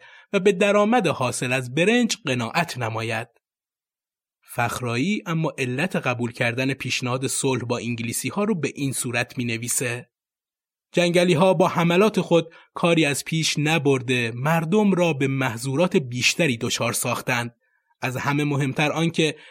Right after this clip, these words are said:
قحط و قلا قیافهٔ کریه خود را به طبقات ناتوان نشان می‌داد. بنابراین بیمیل نبودند تحولی پیش آید و جنگ موقتاً متارکه گردد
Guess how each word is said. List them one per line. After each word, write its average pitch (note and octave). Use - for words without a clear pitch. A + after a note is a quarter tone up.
قحط -
و D#3
قلا D3+
قیافهٔ D3+
کریه D3
خود C#3
را C3
به F3
طبقات F3
ناتوان C3+
نشان A2+
می‌داد. A2+
بنابراین C3
بیمیل G#3+
نبودند C#3
تحولی C#3+
پیش -
آید B2+
و C3+
جنگ D#3
موقتاً C#3
متارکه B2+
گردد B2+